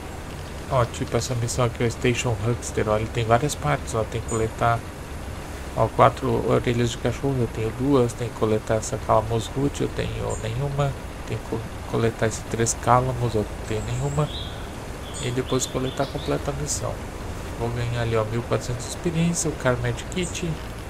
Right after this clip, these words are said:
esse aqui, ó, também eu vou ganhar mil de experiência, seiscentos de dinheiro, trinta de reputação e por aí vai. A gente viu o mapa aqui, como é que funciona também, como colocar etiqueta, como se localizar, ó, B um,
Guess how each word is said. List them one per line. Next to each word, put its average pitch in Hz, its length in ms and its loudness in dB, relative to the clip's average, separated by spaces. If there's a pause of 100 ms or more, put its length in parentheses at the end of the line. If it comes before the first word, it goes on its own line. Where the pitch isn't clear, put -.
(960)
esse 123 280 -2
aqui, 143 260 -4
ó, 131 60 2
também 120 420 -2
eu 127 80 0
vou 113 140 0
ganhar 117 320 0 (100)
mil 127 100 2
de 123 60 -2
experiência, 120 540 -2
seiscentos - 500 -2
de 117 80 -6
dinheiro, 120 420 -2 (140)
trinta 123 300 -2
de - 120 -6
reputação 160 760 -2
e - 20 -4
por - 180 -4
aí 240 120 2
vai. 135 240 2 (880)
A 139 60 4
gente 135 300 2
viu 135 180 10
o 135 100 2
mapa 160 320 2
aqui, 170 200 -4
como 120 200 -4
é 123 60 0
que 120 60 -4 (120)
funciona 147 480 -2
também, 127 340 -2
como 120 200 -2
colocar 120 420 -2
etiqueta, 135 540 0
como 120 200 -4
se - 220 -4
localizar, 113 580 0
ó, 107 260 0 (400)
B 120 200 6
um, 131 360 4